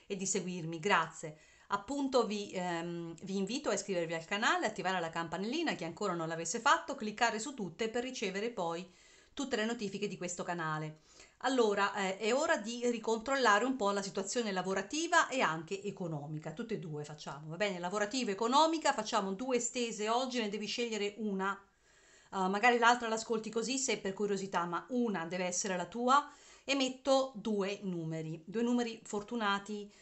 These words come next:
da giocare, poi il tipo di gioco lo vedi tu, mi raccomando, sempre con moderazione, facciamo un paio di numeri per la stesa uno e un altro paio di numeri per la stesa due. Allora...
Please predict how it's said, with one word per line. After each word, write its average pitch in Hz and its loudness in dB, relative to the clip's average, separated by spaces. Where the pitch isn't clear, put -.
da 196 4
giocare, 226 6
poi 233 2
il 226 -2
tipo 214 -6
di 220 -2
gioco 254 2
lo 214 0
vedi 202 -4
tu, 277 0
mi 240 -2
raccomando, 247 4
sempre 233 0
con 202 -2
moderazione, 220 0
facciamo 233 4
un 247 0
paio 175 4
di 190 -4
numeri 170 -4
per 180 -6
la 180 -6
stesa 214 -2
uno 320 6
e 202 -2
un 202 0
altro 202 -4
paio 240 2
di 262 0
numeri 214 2
per 240 2
la 214 0
stesa 214 -2
due. 190 -2
Allora... 226 6